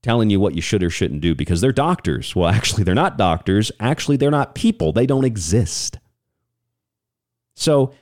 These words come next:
the same intel agencies, government agencies, politically corrupt officials, corporations, et cetera, that tell us how to think on a daily basis were also behind the scenes colluding with social media companies, which is illegal for the government to do,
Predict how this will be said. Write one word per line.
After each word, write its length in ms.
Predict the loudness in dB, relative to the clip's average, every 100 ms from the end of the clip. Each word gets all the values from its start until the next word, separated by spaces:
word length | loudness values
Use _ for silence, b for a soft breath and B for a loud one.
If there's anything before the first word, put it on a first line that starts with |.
| b
the 80 | b
same 240 | -2 0 2
intel 420 | 2 2 2 2
agencies, 500 | 2 0 0 -2 0
government 380 | 0 0 2 2
agencies, 440 | 0 -2 -4 -4
politically 480 | -2 -2 -2 -2 -2
corrupt 240 | -2 -2
officials, 480 | -4 -2 -2 0 -2
corporations, 880 | -2 -2 0 0 0 0 -2 -2 -6 -10 _ _ _ _ _ _
et 140 | -6 -2
cetera, 580 | 0 0 0 -4 -8 -14 _ _ _ _ _ _ _ _
that 120 | -8 -2
tell 180 | 0
us 80 | 0
how 80 | 0
to 80 | -2
think 240 | -2 0
on 60 | 0
a 40 |
daily 260 | 2 2 2
basis 640 | 0 0 0 -2 -2 -6 _ _ _ _ _ _ _ _ -2
were 140 | 0
also 340 | 0 0 0
behind 420 | 0 0 0 2 2
the 60 |
scenes 500 | 0 -2 0 -2 -4
colluding 500 | -4 0 2 2 2
with 140 | 0 0
social 340 | 0 0 -2
media 380 | 0 0 2 0
companies, 560 | -2 -4 -2 -2 -2
which 180 | -2 -4
is 140 | -2 -2
illegal 400 | 0 0 0 -2
for 140 | -4
the 100 | -6
government 420 | -2 -2 0 -4
to 80 | -4
do, 220 | 0 0